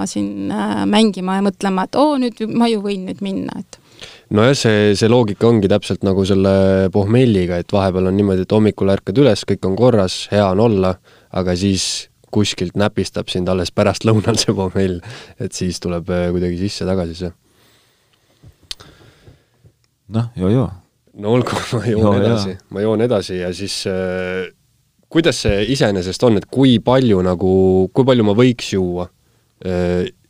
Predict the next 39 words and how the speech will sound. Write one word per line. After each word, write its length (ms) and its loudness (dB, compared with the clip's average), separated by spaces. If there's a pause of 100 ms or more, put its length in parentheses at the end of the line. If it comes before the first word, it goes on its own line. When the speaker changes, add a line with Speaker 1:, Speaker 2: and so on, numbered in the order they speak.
(180)
Speaker 2:
ilma, 360 2 (180)
et, 280 -8
et 220 -4
mul 280 -2
siis 300 -8
läheks 340 -2
üle 220 -2
null 200 2
koma 220 -4
kahe 220 -2
see? 140 -10 (1000)
Speaker 1:
No 120 -2
vot, 100 0 (140)
vot 180 -4 (120)
mina 200 2
siin 240 0
Speaker 2:
Mina 160 4
olen 220 2
Speaker 1:
tu-, 80 2
Speaker 2:
sihuke 180 0 (300)
tavaline, 640 2
suht 100 0
Speaker 1:
tunnen 320 2
Speaker 2:
tavakasvus. 640 2
Speaker 1:
sinu 160 0
organismi, 680 -4
ei 120 -4
tea, 180 -4
noh, 160 -2
ma 160 -2
eeldan, 400 2
et 160 -6
sa 200 -4
oled 280 -4
terve 400 2
inimene, 480 0
sul 280 -6
kõik, 440 -8
äh, 460 2